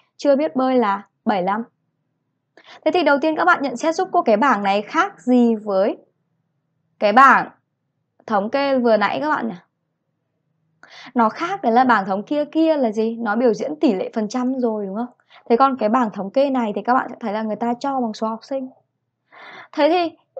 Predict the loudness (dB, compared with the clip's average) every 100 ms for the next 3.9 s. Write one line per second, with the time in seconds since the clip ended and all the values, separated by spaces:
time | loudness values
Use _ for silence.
0 | 0 4 6 4 0 -2 0 0 0 0
1 | 0 2 0 0 0 0 0 -2 -4 -6
2 | -2 -2 -2 -4 -6 -4 -4 0 0 0
3 | -4 -6 -6 -4 -4 -4 -2 -2 -4